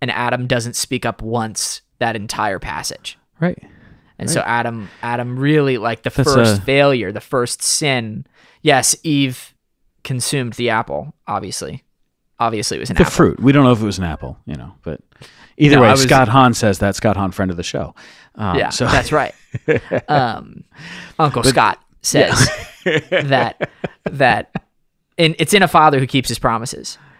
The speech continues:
Speaker 2: Yeah.
Speaker 1: Which, ironically, I got my copy at your parish.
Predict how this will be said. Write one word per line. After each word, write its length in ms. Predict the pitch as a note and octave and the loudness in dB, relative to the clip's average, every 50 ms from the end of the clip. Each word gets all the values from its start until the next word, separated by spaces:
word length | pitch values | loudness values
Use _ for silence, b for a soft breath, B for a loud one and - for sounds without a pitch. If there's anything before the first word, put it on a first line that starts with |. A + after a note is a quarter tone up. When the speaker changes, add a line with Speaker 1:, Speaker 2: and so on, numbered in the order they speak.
| _ _ | _ _
Speaker 2:
Yeah. 160 | - F#2+ D#2 - | -8 -8 -6 -6
Speaker 1:
Which, 160 | D#3+ D#3+ - | -4 0 2
ironically, 640 | F3+ D#3+ D3+ D3 D3 D#3+ G3 F3+ C#3+ C#3 B2+ A#2+ G#2+ - | 4 4 4 4 4 4 4 2 0 -2 -4 -6 -4 -2
I 200 | C3 C3 C#3 C#3 | -2 0 0 2
got 200 | C#3+ C#3 C#3+ C3+ | 0 0 0 0
my 140 | C#3 C3 | -2 -4
copy 360 | B2 - D3 D3 C#3+ C3+ A#2+ A2+ | 0 2 2 2 2 0 -4 -6
at 80 | A#2 | -6
your 160 | C3 B2+ A2+ | -6 -6 -6
parish. 360 | - - A#2 F#2+ E2 - - | -6 -6 -8 -8 -8 -10 -14